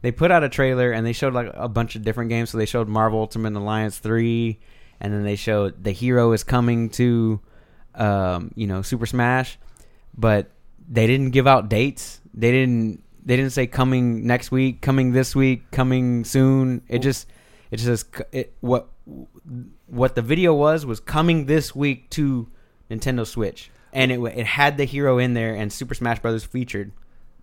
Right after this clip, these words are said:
Speaker 1: Wasn't
Speaker 2: It must have been during the, that, that, uh, Nintendo Switch Lite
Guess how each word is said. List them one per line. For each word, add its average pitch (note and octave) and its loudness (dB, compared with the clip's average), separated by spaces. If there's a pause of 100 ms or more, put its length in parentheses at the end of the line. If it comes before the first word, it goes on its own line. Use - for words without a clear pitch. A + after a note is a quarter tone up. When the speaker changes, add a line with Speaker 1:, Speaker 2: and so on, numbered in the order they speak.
(1400)
Speaker 1:
Wasn't C#3+ 2
Speaker 2:
It D3 0
must G3+ 4
have F#3+ 0
been F3 0
during D#3+ -4
the, B2+ -2
that, G2+ -6
that, B2 -4 (440)
uh, A2 -4
Nintendo C3 -4
Switch - -8
Lite B2 -6